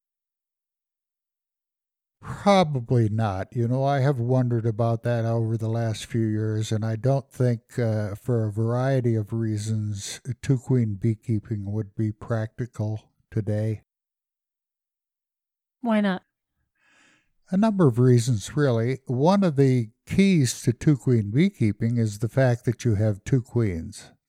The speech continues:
Speaker 1: You've set up a colony which has two queens producing brood, the objective being to produce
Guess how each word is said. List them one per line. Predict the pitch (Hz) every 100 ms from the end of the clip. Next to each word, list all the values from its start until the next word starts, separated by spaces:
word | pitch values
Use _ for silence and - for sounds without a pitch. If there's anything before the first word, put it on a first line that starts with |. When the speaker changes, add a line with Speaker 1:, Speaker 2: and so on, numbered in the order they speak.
| _ _ _ _ _ _ _ _ _ _ _ _
Speaker 1:
You've | - 123 113
set | - 165
up | 160 147
a | 131
colony | - 131 127 120 120
which | 117 117
has | - 117 107
two | - 175
queens | - 156 143 127 -
producing | - 117 123 - 113 101
brood, | 110 117 113 113 104
the | 117
objective | 107 131 160 - 139 113
being | 110 123 120 117 113
to | 113
produce | - 117 123 120 120